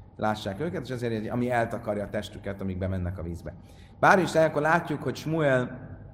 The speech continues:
véleményével szembe megy, ö, vagy nem szembe, Smuel véleményével, ö, koherensen járt el az apja is, és valószínűleg a válasz akkor itt az az, hogy ősszel,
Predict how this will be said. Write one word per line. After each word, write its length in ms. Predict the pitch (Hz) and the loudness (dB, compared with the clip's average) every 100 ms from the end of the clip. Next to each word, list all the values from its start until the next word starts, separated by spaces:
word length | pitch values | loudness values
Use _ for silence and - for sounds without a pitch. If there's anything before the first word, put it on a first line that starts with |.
| - - - - - - - | -18 -20 -20 -20 -20 -12 -4
véleményével 680 | 120 127 113 107 104 104 | 0 2 2 0 0 0
szembe 420 | 98 - 117 107 101 | -2 0 2 2 0
megy, 320 | 92 87 - - - - - - - - - | -2 -4 -6 -14 -16 -18 -18 -18 -18 -18 -8
ö, 80 | 104 | -4
vagy 100 | 104 | 0
nem 200 | 147 139 | 2 2
szembe, 640 | 131 117 110 - - - - | 2 2 0 -2 -8 -14 -14
Smuel 280 | - 131 117 | -6 -2 -2
véleményével, 600 | 123 120 110 107 104 - - - | 0 0 2 0 -2 -8 -16 -8
ö, 260 | 110 104 95 | -4 -2 0
koherensen 720 | 143 127 110 104 - 92 92 | 4 4 4 0 -4 -4 -2
járt 280 | 104 101 95 | -2 -2 -4
el 80 | 80 | -6
az 100 | 95 | -4
apja 280 | 123 - | -4 -4
is, 240 | 156 214 - - - - - - | -4 -6 -8 -16 -20 -20 -20 -8
és 60 | - | 0
valószínűleg 380 | 185 165 135 | 2 2 4
a 20 | 156 | 6
válasz 280 | 175 156 | 6 4
akkor 220 | 139 135 131 | 0 0 0
itt 120 | 135 | 0
az 120 | 143 | 4
az, 360 | 202 185 160 - - - - | 6 8 6 -2 -14 -16 -4
hogy 180 | 131 - - | -4 -4 -2
ősszel, 760 | 220 269 - - 151 101 85 | 2 2 2 2 2 2 -4